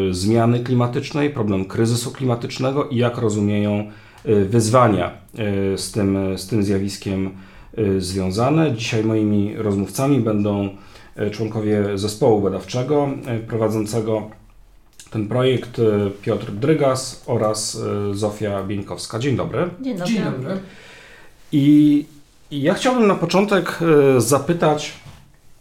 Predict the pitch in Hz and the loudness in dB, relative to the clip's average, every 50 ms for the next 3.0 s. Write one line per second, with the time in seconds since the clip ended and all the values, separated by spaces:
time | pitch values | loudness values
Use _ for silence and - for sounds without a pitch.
0 | - - _ _ _ _ - _ - - - - 135 123 120 123 123 127 123 123 | -20 -20 _ _ _ _ -20 _ -20 -20 -12 -4 0 2 2 4 4 4 4 2
1 | 123 123 - - - - - - - - - - - 143 139 135 135 135 131 127 | 2 0 -2 -6 -10 -14 -18 -20 -20 -10 -6 2 4 6 6 6 6 4 0 -4
2 | - - - - - - - - - _ - - - - - - - - 131 | -8 -14 -20 -20 -20 -20 -20 -20 -20 _ -20 -20 -20 -20 -20 -20 -8 0 4